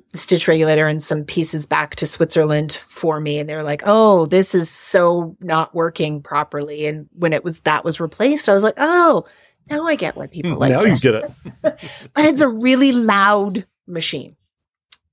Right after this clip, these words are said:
Speaker 1: um, I find. So I don't use it for teaching. And it actually, since setting up for virtual teaching when the pandemic started,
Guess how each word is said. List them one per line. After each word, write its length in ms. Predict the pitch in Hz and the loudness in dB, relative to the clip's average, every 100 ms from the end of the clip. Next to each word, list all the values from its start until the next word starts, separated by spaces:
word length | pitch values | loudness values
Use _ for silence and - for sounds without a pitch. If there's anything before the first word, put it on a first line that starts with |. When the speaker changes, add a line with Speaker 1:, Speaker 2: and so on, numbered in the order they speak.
| _ | _
Speaker 1:
um, 600 | 175 180 165 156 156 135 _ _ | 0 2 2 -2 -6 -12 _ _
I 140 | 165 | -6
find. 480 | 160 - 160 156 160 | -6 -6 -6 -6 -8
So 340 | - 202 185 180 | 0 2 2 0
I 80 | 190 | 2
don't 240 | 214 226 | 2 2
use 180 | 220 202 | 2 2
it 160 | 214 - | 0 0
for 100 | 202 | -6
teaching. 560 | - 185 - 214 285 - - _ | -4 -6 -4 -6 -6 -10 -20 _
And 120 | 196 | 2
it 140 | 208 190 | 2 2
actually, 440 | 190 196 214 196 | 0 0 2 2
since 380 | 190 226 226 208 | 2 0 0 -2
setting 380 | - 214 196 190 | 0 2 4 4
up 180 | 180 | 2
for 320 | - - 190 180 | -6 -2 -2 0
virtual 460 | 175 170 165 175 | 0 0 0 -4
teaching 600 | 160 180 - 165 160 151 _ | -4 -8 -8 -10 -10 -14 _
when 220 | 196 180 | -4 -4
the 80 | 170 | -4
pandemic 540 | - 170 165 160 165 | -6 -6 -2 -2 -2
started, 460 | - - 160 160 160 | -2 0 2 0 -2